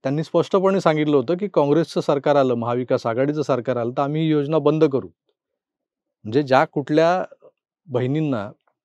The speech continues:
ज्यांना खरोखर या पंधराशे रुपयांची, अ, गरज आहे, त्यांच्या खात्यात हे पंधराशे रुपये जर पडत होते, तर यांना पोटशूळ उठला होता. मान्य की ही अशा योजना, ज्या फ्रीबीज वाटल्या जाणाऱ्या योजना आहेत, त्यातून सरकारच्या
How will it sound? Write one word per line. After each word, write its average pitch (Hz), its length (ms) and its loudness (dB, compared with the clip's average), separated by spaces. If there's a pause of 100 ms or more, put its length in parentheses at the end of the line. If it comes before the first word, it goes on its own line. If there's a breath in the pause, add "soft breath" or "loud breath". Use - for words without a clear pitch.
(640)
ज्यांना 131 460 -2 (300)
खरोखर 151 360 4
या 143 220 6
पंधराशे 135 520 2
रुपयांची, 131 560 0 (480)
अ, 117 240 -4
गरज 139 400 6
आहे, 107 80 -2 (720)
त्यांच्या 120 300 -4
खात्यात 131 300 -2
हे 160 60 4
पंधराशे 143 420 0
रुपये 139 280 0
जर 135 140 0
पडत 131 340 0
होते, 113 220 -8 (680)
तर 143 100 4
यांना 147 200 4
पोटशूळ 143 460 0
उठला 110 220 -6
होता. 98 200 -8
मान्य 160 340 0
की 185 220 0
ही 175 180 2
अशा 151 200 2
योजना, 147 400 0
ज्या 131 140 -2
फ्रीबीज 131 500 -4 (140)
वाटल्या 123 420 -2
जाणाऱ्या 131 300 -2
योजना 113 340 -6
आहेत, 104 120 -8 (560)
त्यातून 139 380 -4 (100)
सरकारच्या 135 440 0